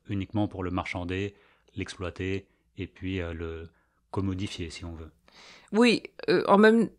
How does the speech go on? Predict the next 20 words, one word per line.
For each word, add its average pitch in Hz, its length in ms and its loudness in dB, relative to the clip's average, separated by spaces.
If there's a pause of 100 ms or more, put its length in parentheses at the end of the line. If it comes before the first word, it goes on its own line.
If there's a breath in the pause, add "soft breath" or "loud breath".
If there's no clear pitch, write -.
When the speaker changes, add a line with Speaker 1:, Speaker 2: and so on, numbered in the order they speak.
(200)
Speaker 2:
temps, 220 200 8
soyons, 175 640 4 (220)
soyons 160 520 4
prudents. 185 380 10
Je 147 80 4
veux 156 60 4
dire, 151 160 2
il 160 100 6
y 160 40 8
a 165 60 12
eu 156 80 10
des 151 200 10
empires 160 380 4
et 160 80 6
des 160 100 4
royaumes 165 540 8
en 156 100 4
dehors 165 340 6
de 160 80 2
l'Occident, 160 560 6